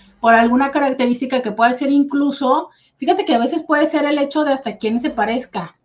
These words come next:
¿sabes? Hay veces que lo que nos molesta o lo que nos pega de alguno de nuestros hijos es si visualmente es similar a nosotros o a nuestra pareja.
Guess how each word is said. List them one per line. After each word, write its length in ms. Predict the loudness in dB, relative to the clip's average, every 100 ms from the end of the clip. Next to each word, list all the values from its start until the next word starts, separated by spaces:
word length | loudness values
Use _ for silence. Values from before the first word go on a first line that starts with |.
| _
¿sabes? 420 | _ 0 2 2 -4 -8 0
Hay 180 | 2
veces 400 | 4 4 2 -6
que 360 | -4 0 2 2
lo 260 | 0 -6 -4
que 100 | -4
nos 440 | -2 -4 -6 -12 -6
molesta 840 | -2 0 0 0 -2 -2 -2 -2 -2
o 80 | -2
lo 160 | -2
que 120 | -4
nos 340 | -6 -4 -8 -10 -6
pega 340 | -2 -2 -2 -6 -14 _ _ _ _
de 440 | 0 4 4 2 -2 -6
alguno 360 | -2 0 2 4
de 60 | 4
nuestros 360 | 2 -2 -6
hijos 280 | -6 -6 -4
es 240 | -4 -6 -14
si 320 | -12 -8 -6
visualmente 1300 | -4 -4 -4 0 2 4 6 8 6 2 -2 -2 -2 -2 -10 _ -2
es 320 | 0 0 -2
similar 840 | -16 2 4 4 2 2 2 0 -2 -12 _ _ _ -6
a 960 | 0 2 2 4 2 2 0 0 -6 -16 _ -4
nosotros 1040 | -4 0 0 0 0 -2 -6 -20 _ _ 2
o 680 | 6 8 10 8 8 2 0
a 420 | 2 2 0 -2
nuestra 360 | -4 -4 -4
pareja. 480 | -2 -4 -4 -10 -16